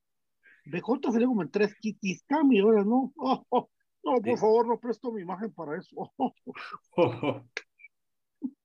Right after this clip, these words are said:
Speaker 1: El profe se nos quedó
Speaker 2: Ca-,
Speaker 1: viendo con qué
Speaker 2: Ca-,
Speaker 1: santo.
Speaker 2: Karina, en el, no, dice, eh,
Speaker 1: <laughs>
Speaker 2: doctora Karina, en el, en el vi-, usted mire las redes sociales del club, para el catorce de febrero publicaron un video conmemorativo del Día del Cariño, donde salen varias parejas en el estadio.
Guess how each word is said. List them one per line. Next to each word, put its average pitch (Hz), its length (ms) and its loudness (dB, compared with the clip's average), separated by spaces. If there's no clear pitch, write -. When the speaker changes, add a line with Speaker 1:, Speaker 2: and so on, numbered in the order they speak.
Speaker 1:
El 190 100 0
profe 226 240 4
se 226 100 2
nos 202 140 0
quedó 214 140 4
Speaker 2:
Ca-, 220 60 8
Speaker 1:
viendo 226 140 2
con 180 140 -14
qué 202 100 -2
Speaker 2:
Ca-, 202 40 0
Speaker 1:
santo. - 340 2
Speaker 2:
Karina, 180 560 6
en 143 140 4
el, - 180 2
no, 262 340 0
dice, 127 140 2
eh, 131 240 4
Speaker 1:
<laughs> 143 160 4
Speaker 2:
doctora 170 160 6
Karina, 170 540 4
en 131 160 0
el, 127 460 2
en 135 160 -2
el 135 120 -2
vi-, 127 160 -2
usted 135 180 -4
mire 180 200 4
las 156 120 2
redes 170 220 4
sociales 170 280 -2
del 170 140 -2
club, 185 300 4
para 147 160 0
el 131 60 -4
catorce 139 360 -4
de 151 60 -4
febrero 151 320 2
publicaron 135 480 0
un 151 80 -4
video 143 300 2
conmemorativo 131 760 2
del 143 120 4
Día 120 120 4
del 120 140 2
Cariño, 131 480 0
donde 110 240 -2
salen 127 260 2
varias 131 300 2
parejas 127 400 0
en 120 100 -4
el 120 80 -2
estadio. 127 480 -2